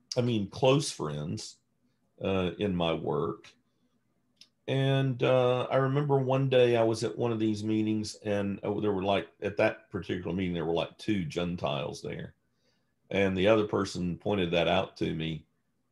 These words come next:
And I remember thinking, "Oh, is that, I guess that's right, isn't it?" Because I, by that point,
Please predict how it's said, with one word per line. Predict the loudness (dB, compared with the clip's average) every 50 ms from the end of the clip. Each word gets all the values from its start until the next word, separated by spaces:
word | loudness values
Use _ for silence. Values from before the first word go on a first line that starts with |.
| _ _ _ -2
And | 0 2
I |
remember | 4 4 4 4 2 4 4 2 0
thinking, | 2 0 0 0 0 0 0 0 0 -2 -2 -8 _ _ _ _ -6
"Oh, | -2 0 2 4 4 4
is | 4 4
that, | 2 2 2 0 -4 -8 _ _ _ _ _ _ _ _ _ _ _ _ _ _ _ _ _ _ _ _ _ _ -10
I | -6
guess | -4 -2 -2 0
that's | 0 -2 -2 -2 -2
right, | -2 0 0 0 0 -2
isn't | -2 -4 -4 -6 -8
it?" | -10 -14 _ _ _ _ _ _ _ _ _ _ _ _ _ _ _ -6
Because | -6 0 2 4 4 4 4 4
I, | 4 6 6 4
by | 4 4 4 4
that | 6 6 6 6 4 2 -2
point, | -2 2 2 4 2 2 0 -2